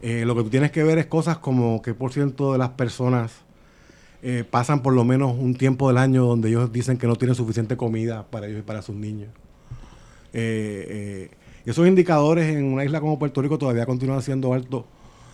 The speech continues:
Y se hizo un estudio, una encuesta después de María.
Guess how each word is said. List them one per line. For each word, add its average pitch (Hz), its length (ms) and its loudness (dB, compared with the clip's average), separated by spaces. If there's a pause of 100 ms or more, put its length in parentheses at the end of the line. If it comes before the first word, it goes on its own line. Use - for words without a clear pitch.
(140)
Y 127 80 -2
se 123 100 -2
hizo 120 180 0
un 160 260 2
estudio, 151 600 2
una 135 140 -2
encuesta 139 540 -2
después 131 300 -2
de 147 80 2
María. 143 460 0